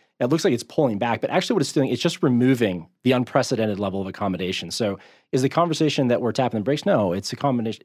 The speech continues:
Are we taking our foot off the gas? Is, is the Open Market Committee taking its, its, uh, foot off the gas a little bit?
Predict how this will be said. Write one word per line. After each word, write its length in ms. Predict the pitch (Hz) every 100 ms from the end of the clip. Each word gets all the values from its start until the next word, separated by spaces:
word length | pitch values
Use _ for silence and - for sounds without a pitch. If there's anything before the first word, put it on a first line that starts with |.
| _
Are 100 | 120
we 140 | 117
taking 320 | 113 147 139 120
our 60 |
foot 180 | - 113
off 140 | 101
the 80 | -
gas? 320 | 90 90 87 -
Is, 100 | 101 -
is 120 | 127
the 140 | 113 113
Open 180 | 135 123
Market 200 | 117 -
Committee 160 | 107
taking 260 | 90 92 95
its, 120 | 82 - -
its, 320 | 92 - - - _ _ -
uh, 200 | 95 90
foot 200 | - 113
off 120 | 95
the 80 | 95
gas 340 | 92 90 185
a 40 | 180
little 200 | 160 160
bit? 240 | 165 151